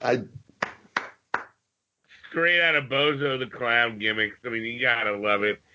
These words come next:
Speaker 2: Uh, Johnny, talk about this brilliance.
Speaker 1: Uh, this is, I'm gonna do, I have a few points I made, uh, and then I'm gonna get to why, why this is amazing. First of all,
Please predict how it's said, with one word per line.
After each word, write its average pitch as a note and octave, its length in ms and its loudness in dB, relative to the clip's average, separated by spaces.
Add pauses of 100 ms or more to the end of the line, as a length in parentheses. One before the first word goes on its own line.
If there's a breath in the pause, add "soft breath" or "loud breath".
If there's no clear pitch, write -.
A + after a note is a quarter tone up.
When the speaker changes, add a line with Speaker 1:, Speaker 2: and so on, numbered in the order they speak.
(380 loud breath)
Speaker 2:
Uh, B2+ 400 0 (380)
Johnny, F3 480 0
talk E3+ 260 0
about D3+ 200 2
this C3+ 180 -6
brilliance. C3 760 -2 (200)
Speaker 1:
Uh, C3+ 200 0
this D3+ 320 -2
is, C#3 140 2
I'm D3 160 2
gonna E3 140 2
do, A#2+ 200 -4
I C#3 60 2
have C3+ 80 2
a A2+ 60 -4
few G#3 260 -2
points G3+ 360 0
I F3 100 4
made, C#3+ 420 0 (560 soft breath)
uh, G#2+ 260 4
and A2+ 160 2
then A#2 80 4
I'm A#2 80 2
gonna A2 140 2
get G#2+ 180 2
to A2+ 100 2
why, G2 400 2
why G2 800 2
this - 260 0
is D#2 320 -4 (360)
amazing. D#2+ 560 2 (1300 loud breath)
First - 540 0
of A2+ 100 2
all, F2 320 2